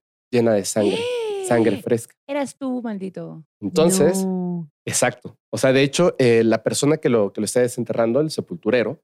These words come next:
Speaker 2: Ujú.
Speaker 1: al verlo con sangre en la boca, o sea, era como una persona que estuviera ahí dormidito,
Speaker 2: Ujú.
Speaker 1: dice, eh, "Todavía tienes la sangre de tu vi-, de tu víctima anterior". Toman una estaca,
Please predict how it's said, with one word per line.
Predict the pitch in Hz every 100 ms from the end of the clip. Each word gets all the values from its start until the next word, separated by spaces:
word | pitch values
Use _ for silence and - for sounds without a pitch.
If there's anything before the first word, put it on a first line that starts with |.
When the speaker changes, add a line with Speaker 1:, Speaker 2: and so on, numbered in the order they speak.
| -
Speaker 2:
Ujú. | 180 196 202 208 _
Speaker 1:
al | 117 110
verlo | 131 135 170
con | 170 117
sangre | - 147 120 113
en | 104
la |
boca, | 101 113 - 127 _ _
o |
sea, | -
era | 143
como | 160
una | 147 151
persona | 127 139 135
que |
estuviera | - 127 135
ahí | 135 135
dormidito, | 135 123 107 117 120 202 277
Speaker 2:
Ujú. | 208 220 226 247 _ _ _ _ -
Speaker 1:
dice, | 110 - 127 113 104 98 - _ _ _ _
eh, | 107 104 101 98 95 117
"Todavía | - 139 143
tienes | 156 135
la | 110
sangre | - 151 147 120
de | 104
tu | - 110
vi-, | 117 - -
de | 104
tu | 101
víctima | 104 - 107
anterior". | 90 98 107 104 _ _ _ _ _ _ _ _ _ _ _
Toman | 123 123
una | 123 117
estaca, | - 139 135 202